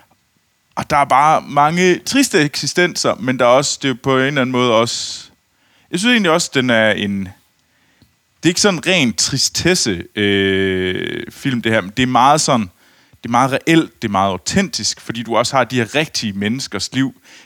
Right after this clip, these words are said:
du ser. Det er sådan optaget med dem, eller sådan føles det i hvert fald. Øhm, det føles meget lidt opsat. Øhm,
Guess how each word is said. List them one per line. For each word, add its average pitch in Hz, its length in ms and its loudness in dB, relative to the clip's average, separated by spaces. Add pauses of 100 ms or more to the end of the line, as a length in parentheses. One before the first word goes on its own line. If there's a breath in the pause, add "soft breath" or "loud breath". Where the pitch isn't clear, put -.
(160 loud breath)
du 120 60 -6
ser. 120 360 0
Det 110 140 -6
er 98 40 -6
sådan 120 140 -6 (140)
optaget 107 600 0
med 117 300 2
dem, 95 240 -10 (200)
eller 98 240 -10
sådan 123 200 -6
føles 147 400 -4
det - 60 -12
i 95 40 -10
hvert 85 200 -4
fald. 95 200 -6 (540 loud breath)
Øhm, 101 500 -2 (100)
det - 60 -16
føles 139 240 -2
meget 127 180 0
lidt 160 220 0
opsat. - 600 -2 (460 soft breath)
Øhm, 90 540 -8